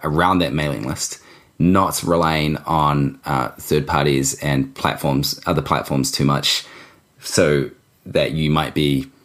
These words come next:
at the mercy of an algorithm change or a, or a news feed or, um, a reading environment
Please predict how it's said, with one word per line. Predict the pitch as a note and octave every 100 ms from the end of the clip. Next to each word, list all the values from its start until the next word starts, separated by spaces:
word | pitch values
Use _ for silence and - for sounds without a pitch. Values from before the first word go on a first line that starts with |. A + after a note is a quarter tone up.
| _ - - _ -
at | G2
the | F2
mercy | E2 F2 F2 E2+ D#2 -
of | E2 D#2
an |
algorithm | D#2 D#2+ D#2+ D#2
change | C#2+ C#2+ C2+ C#2+ - -
or | D#2+ D2 D2
a, | D2+ - E2+
or | D#2
a |
news | D#2 D#2+ -
feed | E2+ D2 C#2+ D2
or, | D#2+ D#2 D2+ D2 C#2 - -
um, | D#2 C#2 C#2 C#2+ - _ _ _ _ - _
a | -
reading | F2 F#2 F#2
environment | E2+ D#2+ E2 D#2+ D#2 D2+ C#2